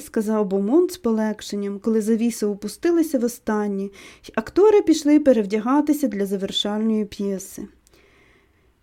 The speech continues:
«Якщо вважати це експериментом, то він вдався. Тепер ми зможемо закласти основи великої американської драматургії», — розширила думку співавтора Джо.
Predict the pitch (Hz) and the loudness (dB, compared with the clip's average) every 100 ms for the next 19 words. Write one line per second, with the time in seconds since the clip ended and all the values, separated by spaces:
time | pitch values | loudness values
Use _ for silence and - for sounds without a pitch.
0 | _ 269 277 - 359 370 349 277 311 320 | _ 2 2 4 6 8 6 6 6 4
1 | 311 277 269 - 262 233 233 302 330 214 | 6 4 2 4 6 6 4 4 2 0
2 | 196 190 262 311 403 208 202 208 190 - | -4 2 4 6 4 0 -4 -4 -6 -10
3 | 190 190 214 - 269 254 285 339 339 285 | -8 -8 -2 4 4 6 4 6 6 6
4 | 294 294 359 311 254 254 247 269 269 247 | 6 6 8 8 6 2 2 0 0 -2
5 | - 247 262 262 233 233 254 294 285 226 | 0 2 4 4 4 2 4 2 2 2
6 | 220 214 214 220 220 - 240 208 220 220 | 2 0 0 -2 -2 -2 -4 0 0 0
7 | 220 240 233 359 233 180 - - - - | 0 0 2 4 2 -2 -8 -18 -20 -20
8 | - - - 226 226 349 415 415 349 262 | -20 -10 -2 -2 0 0 4 6 4 4
9 | 269 302 311 302 302 - 208 202 190 - | 6 8 8 6 4 2 -4 -4 -6 -6
10 | 220 214 196 185 185 | -4 -4 -6 -8 -6